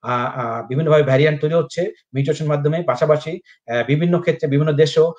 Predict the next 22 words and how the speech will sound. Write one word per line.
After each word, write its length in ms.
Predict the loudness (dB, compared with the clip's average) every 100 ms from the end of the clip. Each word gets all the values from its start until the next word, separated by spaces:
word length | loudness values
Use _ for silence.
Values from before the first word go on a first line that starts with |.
| -14 -10
আহ, 220 | -4 2
lockdown 360 | 2 4 4
যেমন 240 | 4 0 0
পন্থা 240 | 0 0 4
রয়েছে, 420 | 4 2 -4 -6 -6
যে 60 |
আংশিক 380 | -4 -4 -4 0
lockdown, 420 | 2 4 2 0
শিথিল 300 | -2 -4 0
lockdown 400 | 2 4 4 2 -2 -12 -6
অথবা 200 | 0 0
community 600 | 2 0 -2 -4 -6 -6 _ _
isolation 500 | -2 2 2 2 0
বলি 300 | 0 0 -2 _ 0
বা 80 | 0
community, 640 | 0 -2 -2 -4 -4 -4
আহ, 600 | -8 -4 0 0 -4 -6
উম, 140 | -6
উম, 560 | -6 -6 -10 -14 -14 -18 -20
উম, 300 | -20 -12 -2
lockdown 360 | 0 4 4 4
বলি 280 | 2 0